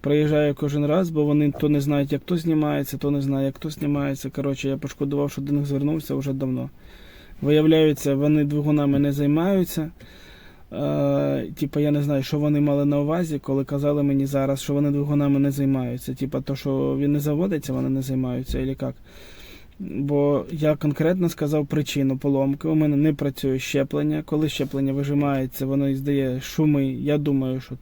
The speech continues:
це, типа, там і там, і там проблема. Вони сказали: "No problem! Все.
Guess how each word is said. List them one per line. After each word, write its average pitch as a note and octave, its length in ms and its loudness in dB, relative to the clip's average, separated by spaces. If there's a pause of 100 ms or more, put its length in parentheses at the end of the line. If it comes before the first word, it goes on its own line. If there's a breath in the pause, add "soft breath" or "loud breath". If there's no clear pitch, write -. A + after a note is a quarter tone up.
це, C3 60 -6 (460)
типа, B2 300 -8 (260)
там D3 220 2
і C3+ 40 0
там, C#3 240 0
і C3 40 -2
там B2 200 -4
проблема. B2 460 -4
Вони D#3 180 2
сказали: D#3 340 -2
"No A3+ 340 2
problem! G3 840 2 (580 loud breath)
Все. G3 540 2